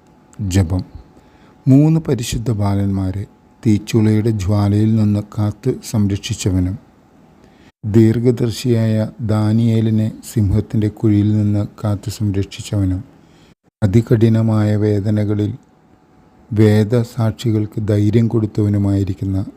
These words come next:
സർവേശ്വര, ഞങ്ങൾ അങ്ങേ സന്നിധിയിൽ സമർപ്പിച്ചു വരുന്ന പ്രാർത്ഥനകളെ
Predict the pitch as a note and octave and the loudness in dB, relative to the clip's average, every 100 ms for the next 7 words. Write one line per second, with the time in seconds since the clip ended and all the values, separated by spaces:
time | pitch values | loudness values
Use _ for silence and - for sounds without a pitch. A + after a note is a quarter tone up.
0 | - - G2 F#2+ G2 - G#2 G2 - _ | -10 -2 0 0 0 -2 -2 -2 -4 _
1 | _ _ - _ _ - G#2+ G2+ G2+ G2+ | _ _ -20 _ _ -2 0 2 2 2
2 | G#2 G#2 G#2 G2 G#2+ G#2 G2 G#2 G#2 - | 2 2 0 -2 0 0 2 2 0 -2
3 | A2 G#2 F#2+ A2 - G#2 G2+ G2+ G2 G#2+ | -4 -4 -4 -6 -2 -2 0 -2 -2 -2
4 | G2+ F#2+ G#2+ G2+ G2+ G2+ | -2 -2 -2 0 2 0